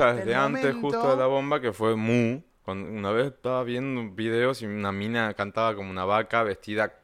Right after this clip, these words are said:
Speaker 2: con un enterizo de vaca, y todavía con, ella es muy, muy tetona, pechos muy grandes, y era como todo muy, eh, bizarra la escena, ¿viste? Eh, de ahí, desde ahí ven-, viene.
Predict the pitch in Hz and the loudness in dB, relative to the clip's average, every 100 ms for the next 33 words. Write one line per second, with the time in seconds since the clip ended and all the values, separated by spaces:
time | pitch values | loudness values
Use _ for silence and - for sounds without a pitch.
0 | _ _ - 87 85 87 87 85 92 101 | _ _ -14 -12 -10 -10 -8 -6 -6 -6
1 | - 101 90 95 101 - 101 123 - - | -6 -6 -2 0 -2 0 0 0 -6 -20
2 | - - _ - 85 98 107 110 98 92 | -20 -20 _ -10 -4 2 4 2 -2 -4
3 | - 98 98 98 101 110 127 127 113 117 | -6 -6 -4 -6 -4 0 2 2 2 2
4 | 120 110 _ _ _ 98 95 117 113 107 | 2 -2 _ _ _ -2 2 2 2 2
5 | 110 123 - 98 - 98 92 95 95 101 | -2 -4 -12 -18 -8 -8 -6 -8 -6 -4
6 | 107 113 107 104 113 131 - _ - _ | 0 0 0 -2 -4 -6 -14 _ -20 _
7 | 98 110 98 92 87 104 110 101 120 113 | -2 0 0 -4 0 2 2 2 -2 -4
8 | - _ - - _ _ - 90 - 113 | -12 _ -20 -20 _ _ -20 -14 -4 4
9 | 113 98 90 87 85 - 95 90 82 85 | 4 4 0 0 -2 0 -2 -2 -8 -12
10 | 85 - 101 _ _ _ _ _ _ _ | -12 -10 -10 _ _ _ _ _ _ _
11 | _ 92 87 82 80 80 87 - - 90 | _ -8 -8 -10 -14 -18 -20 -20 -12 -6
12 | 85 95 80 _ 82 78 82 87 87 82 | -4 -4 -8 _ -18 -14 -8 -8 -8 -10
13 | 80 - 82 80 78 | -12 -12 -10 -10 -12